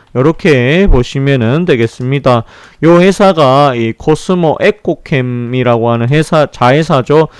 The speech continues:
자회사를 이 흡수 합병을, 어, 했다라고 합니다. 요 회사는, 어, 여기 신소재가, 어, 양극재를 생산하고 있고요. 그리고 이 차 전지의 원료가 되고 있는 이 항상 코발트를,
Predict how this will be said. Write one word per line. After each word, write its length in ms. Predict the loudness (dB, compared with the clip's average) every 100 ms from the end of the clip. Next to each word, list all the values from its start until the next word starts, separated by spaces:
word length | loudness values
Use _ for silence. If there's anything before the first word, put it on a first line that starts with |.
| -20 -10
자회사를 920 | -2 2 4 2 0 0 2 2 2
이 220 | -4 -6 -2
흡수 720 | -2 -4 -6 -2 0 0 -2
합병을, 840 | -4 -6 -6 -2 -2 0 2 0 -2 _ _ -10
어, 180 | -6 -2
했다라고 640 | -4 -2 -2 0 0 0
합니다. 480 | -2 -2 -4 -4 -2 0
요 180 | 0
회사는, 720 | 2 0 0 0 2 0 0 -4 -10 -20 -20 -12 -2
어, 460 | 2 4 2 2
여기 320 | 2 2 0 0
신소재가, 1200 | -2 -2 0 2 2 2 2 2 4 4 2 -2
어, 460 | -8 -4 -2 -2 -2 0
양극재를 680 | 0 0 -2 0 2 2 2
생산하고 600 | 0 0 0 2 4 2
있고요. 520 | 2 0 4 4 2 -4 -8
그리고 420 | 0 4 4 4 4
이 160 | 2
차 240 | 2 2 4
전지의 540 | 2 2 2 4 4
원료가 500 | 4 4 4 4 2
되고 380 | 0 0 0 0
있는 440 | 0 0 0 0
이 120 | -2
항상 500 | -2 0 0 0 0
코발트를, 720 | 0 0 2 0 2 2 2